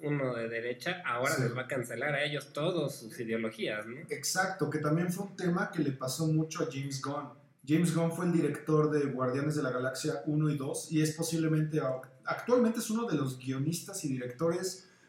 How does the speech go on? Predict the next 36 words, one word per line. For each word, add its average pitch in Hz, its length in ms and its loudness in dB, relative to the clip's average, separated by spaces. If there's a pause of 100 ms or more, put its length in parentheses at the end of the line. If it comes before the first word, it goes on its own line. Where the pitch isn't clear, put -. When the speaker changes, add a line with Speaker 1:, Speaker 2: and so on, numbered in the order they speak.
(140)
Speaker 2:
más 156 840 2
fuertes 170 680 2
dentro 127 380 0
de 120 120 -4
todo 151 180 2
este 147 220 -2
mundo 135 400 2
de, 107 540 -6 (360)
de 113 100 -2
los 117 160 -2
superhéroes, 139 580 0
debido 143 240 2
a 151 40 -2
que 139 100 -2
tiene 151 340 4
una 156 200 6
forma 151 540 0
de, 113 320 -2
de 113 180 -10
comedia 135 880 -2 (760)
de 139 180 2
acción 151 720 2
súper 170 480 2
icónica 151 640 0
y 160 100 -2
que 147 120 0
lo 139 140 -2
cancelaron 151 600 -2
porque 135 320 -4
hace 139 280 -2
como 120 380 -6
diez 147 320 0
años, 151 420 -2
cuando 120 220 -4
empezaba 131 640 -4
Twitter 165 360 -4